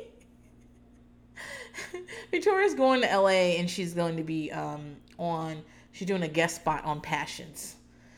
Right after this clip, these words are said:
Passions. <laughs> And so as she's leaving, she asks, um, the kids,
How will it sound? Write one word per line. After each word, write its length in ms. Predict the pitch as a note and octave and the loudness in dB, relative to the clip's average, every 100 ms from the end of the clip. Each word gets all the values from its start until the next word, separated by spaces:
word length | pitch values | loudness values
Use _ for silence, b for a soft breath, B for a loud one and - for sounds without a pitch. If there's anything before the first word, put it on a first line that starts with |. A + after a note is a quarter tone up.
| B B B B B B B - - | B B B B B B B -20 -6
Passions. 680 | - G#3 - - F3+ - - | 2 2 2 0 -2 -4 6
<laughs> 40 | |
And 100 | B3+ | 8
so 540 | C4 - - D4 A#3+ - B B - | 8 2 6 6 6 -2 B B -6
as 240 | B3+ F#4 | 2 2
she's 360 | G4+ - G4 C#4+ | 2 0 -2 0
leaving, 640 | F#3 G#3 B3+ F#3+ D#3 D3+ | -2 -2 -2 -4 -6 -8
she 300 | D#3 - B3 | -10 -10 -10
asks, 580 | - F3+ F#3 F#3 - - - | -8 -4 -2 -4 -8 -12 -6
um, 500 | E3 D#3+ D#3+ D#3 D#3 - - | -4 -2 -4 -8 -14 -20 -12
the 120 | F3+ D#3+ | -4 -4
kids, 440 | - G3+ F#3 - | 0 -2 -2 -10